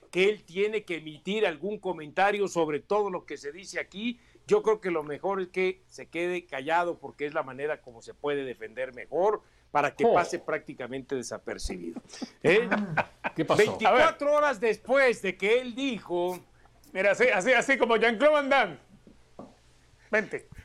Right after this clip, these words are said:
Speaker 1: Veinticuatro horas después de que él dijo que Estados Unidos ya es exponencialmente mejor a México, ¿eh? Salió ayer de que México es más favorito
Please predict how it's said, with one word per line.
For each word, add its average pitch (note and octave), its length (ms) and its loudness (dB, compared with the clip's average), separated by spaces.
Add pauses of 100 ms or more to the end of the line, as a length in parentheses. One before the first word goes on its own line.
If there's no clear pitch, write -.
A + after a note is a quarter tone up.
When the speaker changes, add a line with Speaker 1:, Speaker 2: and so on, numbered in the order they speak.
(160)
Speaker 1:
Veinticuatro G#3 800 2
horas B3+ 260 6
después G#3+ 460 2
de E3 120 -6
que G3 340 0
él G3+ 60 -8
dijo G#3 540 0
que E3+ 120 -8
Estados A#3+ 760 0
Unidos F#3 880 -6
ya A3+ 340 4
es A#3+ 420 -2 (840)
exponencialmente A3 1300 0
mejor F#3+ 340 -4
a G3+ 60 -6
México, G3+ 800 -4 (480)
¿eh? A3 360 -2 (240)
Salió G3+ 800 2
ayer G3 500 0
de F#3 160 -8
que D3+ 120 -10
México F3 540 -6
es E3+ 200 -4
más F3 200 -6
favorito G3+ 800 -4